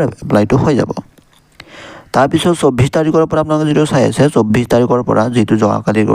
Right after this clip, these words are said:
গৈছে, যোৱাকালি এইকেইখন ডিষ্ট্ৰিক্ট, মানে, ইয়াতে কিমানগৰাকী আছে, এ, আঠ, আঠটা ডিষ্ট্ৰিক্টৰ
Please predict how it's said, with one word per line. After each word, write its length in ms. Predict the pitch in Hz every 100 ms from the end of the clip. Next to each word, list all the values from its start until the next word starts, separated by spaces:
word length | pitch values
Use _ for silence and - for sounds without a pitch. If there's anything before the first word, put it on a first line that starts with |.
| 110 _ - 117
গৈছে, 260 | 110 110 - 330 _ _ _ _ _ _ _ - - - - - - - -
যোৱাকালি 480 | 113 139 147 180 185 -
এইকেইখন 360 | 135 160 156 156
ডিষ্ট্ৰিক্ট, 520 | 143 - 117 127 -
মানে, 180 | 117 127
ইয়াতে 240 | 131 107 131
কিমানগৰাকী 560 | 120 113 113 113 110 -
আছে, 220 | 113 - 269 - - - - -
এ, 120 | 117 117 113 - - _ _ _ _
আঠ, 220 | 117 127 170 - _ _
আঠটা 220 | - 123 160
ডিষ্ট্ৰিক্টৰ 500 | 160 - 160 156 156